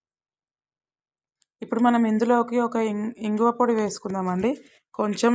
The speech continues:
ఇంగువ పొడి వేసుకుందాం. ఇందులో టేస్ట్ చాలా బాగుంటుంది. నేను ప్రీవియస్ వీడియోస్లో చెప్పాను కదా, పచ్చళ్ళల్లో ఇంగువ పొడి వేసుకుంటే చాలా టేస్ట్ ఉంటుంది. ఇంకా పచ్చడికి సరిపడా పసుపుని వేసుకుందాం. ఇప్పుడు మొత్తం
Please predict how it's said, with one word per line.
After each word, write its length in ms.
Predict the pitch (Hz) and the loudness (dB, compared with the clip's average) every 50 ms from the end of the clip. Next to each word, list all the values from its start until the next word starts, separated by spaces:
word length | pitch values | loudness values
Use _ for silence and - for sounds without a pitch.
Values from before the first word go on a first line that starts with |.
| 233 | 4
ఇంగువ 180 | 214 214 220 220 220 226 | 2 4 2 2 2 2
పొడి 140 | 220 214 214 208 | 0 0 2 0
వేసుకుందాం. 520 | 202 190 - - - 208 190 190 190 185 185 190 | 0 -2 -4 -6 -6 -8 -6 -4 -4 -4 -4 -4
ఇందులో 240 | 190 185 196 190 220 220 - | -4 -2 0 0 0 0 0
టేస్ట్ 280 | 214 208 208 - - 220 - 214 | 0 0 0 0 -4 -6 0 2
చాలా 240 | 202 190 190 196 202 196 | 2 4 4 2 2 2
బాగుంటుంది. 480 | 208 202 190 185 175 180 180 185 202 254 262 - - - - _ - | 2 0 0 0 -2 -4 -4 -2 -2 -4 -4 -6 -16 -18 -18 _ -8
నేను 140 | 220 220 214 - | -6 -6 -6 -2
ప్రీవియస్ 360 | 220 226 226 226 240 233 233 233 | -2 -2 0 2 0 0 0 0
వీడియోస్లో 380 | 240 233 226 226 220 - 240 226 - - | 0 2 2 0 0 0 -4 -4 -4 -4
చెప్పాను 400 | 208 196 - 214 214 208 202 190 | -6 -6 -6 -6 -4 -4 -2 0
కదా, 140 | 196 196 208 220 - 220 | 2 2 2 2 2 0
పచ్చళ్ళల్లో 560 | 220 214 - 220 220 214 220 214 208 220 226 226 208 | -2 0 0 -2 0 2 2 2 2 2 2 0 0
ఇంగువ 180 | 208 208 214 214 214 | 0 -2 -4 -2 -2
పొడి 160 | 214 214 208 208 | -4 -2 0 0
వేసుకుంటే 440 | 202 196 - - 202 185 - 226 254 294 - - - - - _ _ - | -2 -2 -4 -8 -10 -10 -6 -6 -6 -6 -6 -12 -20 -20 -20 _ _ -4
చాలా 260 | - 208 202 196 214 220 220 - | 0 2 2 4 2 2 2 0
టేస్ట్ 300 | 220 214 214 - - 214 | -2 -2 -4 -6 -8 -8
ఉంటుంది. 360 | 202 180 202 196 185 190 226 262 262 - - - - _ _ - 214 | -8 -6 -6 -6 -4 -4 -4 -6 -6 -10 -18 -20 -20 _ _ -8 -8
ఇంకా 200 | 208 208 - 240 240 240 | -6 -2 -2 -4 0 2
పచ్చడికి 400 | 220 214 - - 214 220 - 233 - | 0 0 2 -2 -2 0 -2 -2 -2
సరిపడా 360 | 226 220 214 190 208 208 214 202 202 | 0 -2 -2 0 0 0 0 4 2
పసుపుని 380 | 202 190 196 - - 202 220 202 214 | 2 2 2 -4 -6 -6 -4 -2 -2
వేసుకుందాం. 560 | 202 202 - - - 196 190 185 190 220 254 269 - _ _ _ _ _ | 0 0 -2 -4 -4 -8 -6 -4 -2 -2 -4 -6 -8 _ _ _ _ _
ఇప్పుడు 240 | _ _ - 220 208 214 | _ _ -12 -6 -4 -4
మొత్తం 220 | 214 214 - 233 | -4 -2 -2 -4